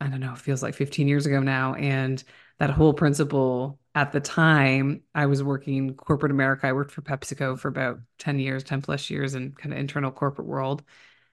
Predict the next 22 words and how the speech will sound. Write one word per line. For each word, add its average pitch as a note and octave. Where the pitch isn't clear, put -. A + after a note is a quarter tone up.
before D#3+
I C#3
became C#3+
an C#3
entrepreneur. C#3
And, C3+
uh, C3
you -
know, D#3
the D3
philosophy D3
of, C#3+
like, B2+
how A#3
do C#4+
you D4
do G3
that C#3+
in C#3+
an C3+
environment C#3
like C#3